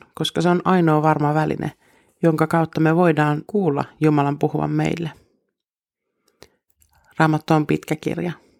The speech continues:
kokonainen kirjasto. Sitä on mahdoton lukea yhdeltä istumalta läpi. Ja se on ihan erityinen kirja. Sitä täytyy lukea yhdessä Jumalan kanssa niin,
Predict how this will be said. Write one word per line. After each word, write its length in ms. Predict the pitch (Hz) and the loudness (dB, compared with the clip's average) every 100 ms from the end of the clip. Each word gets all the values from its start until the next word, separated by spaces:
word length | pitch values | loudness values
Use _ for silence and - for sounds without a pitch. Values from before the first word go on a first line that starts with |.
| _ _ - | _ _ -2
kokonainen 480 | 147 160 151 151 | 2 2 2 2
kirjasto. 640 | 147 151 151 156 156 - 175 - _ _ _ _ _ _ _ - _ _ _ | 0 0 0 0 -4 -4 -6 -6 _ _ _ _ _ _ _ -20 _ _ _
Sitä 260 | - 160 | -2 2
on 60 | 160 | 4
mahdoton 420 | 165 165 156 139 | 4 4 2 2
lukea 240 | 131 151 - | 2 0 0
yhdeltä 380 | 143 147 143 | 0 0 0
istumalta 560 | 143 - - 147 135 - | -2 -4 -4 -2 -2 -4
läpi. 300 | - - 170 - _ _ _ _ _ _ _ _ _ _ _ - _ - | -4 -4 -6 -8 _ _ _ _ _ _ _ _ _ _ _ -20 _ -8
Ja 60 | 147 | -2
se 100 | 160 | 2
on 180 | 147 - - | 2 0 -2
ihan 220 | 139 143 | -2 0
erityinen 640 | - 139 135 135 139 135 | 0 0 0 0 -2 -2
kirja. 380 | 151 - 170 170 - _ _ _ _ _ _ _ _ - _ _ _ | -4 -4 -4 -6 -8 _ _ _ _ _ _ _ _ -20 _ _ _
Sitä 260 | - 160 160 | -8 -4 0
täytyy 420 | 170 165 160 143 | 2 2 2 2
lukea 260 | 139 - 143 | 2 2 2
yhdessä 360 | 135 147 - 143 | 2 2 0 0
Jumalan 340 | 143 151 - | -2 0 -2
kanssa 360 | - - - 151 | -2 -2 -2 0
niin, 340 | 151 156 160 | -2 -2 -4